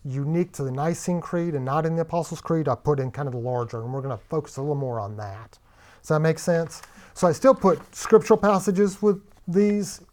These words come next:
even ones that we s-, talked about last week. Um, but we're gonna focus more on the,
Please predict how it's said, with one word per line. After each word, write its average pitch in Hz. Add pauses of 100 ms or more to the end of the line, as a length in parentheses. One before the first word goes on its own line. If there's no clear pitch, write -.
(120)
even 175
ones 180
that 165
we 143
s-, -
talked -
about 160
last 165
week. 185 (680)
Um, 131 (640)
but 151
we're 147
gonna 151
focus 160
more 143
on 120
the, 107